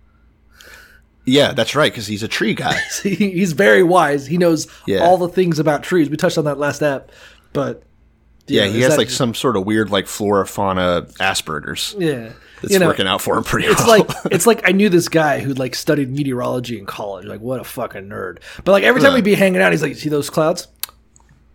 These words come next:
Speaker 2: Cumulonimbus." And I'm like, "Shut the fuck up."
Speaker 1: I
Speaker 2: Like,
Speaker 1: even
Speaker 2: no
Speaker 1: know
Speaker 2: one
Speaker 1: that,
Speaker 2: cares.
Speaker 1: though.
Speaker 2: Yeah, jeez. What, you, you saw a couple episodes of Magic School Bus? You think you can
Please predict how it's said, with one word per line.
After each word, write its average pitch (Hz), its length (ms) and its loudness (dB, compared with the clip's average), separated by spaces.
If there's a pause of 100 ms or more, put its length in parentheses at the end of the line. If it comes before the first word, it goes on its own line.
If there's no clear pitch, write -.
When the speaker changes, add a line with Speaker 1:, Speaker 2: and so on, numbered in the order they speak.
(140)
Speaker 2:
Cumulonimbus." 127 760 -4
And - 60 -8
I'm 139 60 -8
like, 135 140 -6
"Shut - 280 -2
the - 100 -4
fuck 190 440 0
up." 165 240 4
Speaker 1:
I 294 60 -6
Speaker 2:
Like, - 120 0
Speaker 1:
even 98 120 -4
Speaker 2:
no 208 100 4
Speaker 1:
know - 80 0
Speaker 2:
one 87 120 -2
Speaker 1:
that, 87 200 0
Speaker 2:
cares. 85 340 -2
Speaker 1:
though. 113 60 -10
Speaker 2:
Yeah, 117 280 -6
jeez. 120 540 -10
What, 135 180 -6
you, 120 140 -12
you 143 160 -8
saw 143 180 0
a 135 40 -4
couple 143 220 -2
episodes 135 260 -8
of 135 100 -8
Magic 127 280 -6
School - 320 -10
Bus? 151 240 -2
You 117 40 -12
think 123 160 -16
you 127 60 -20
can - 120 -20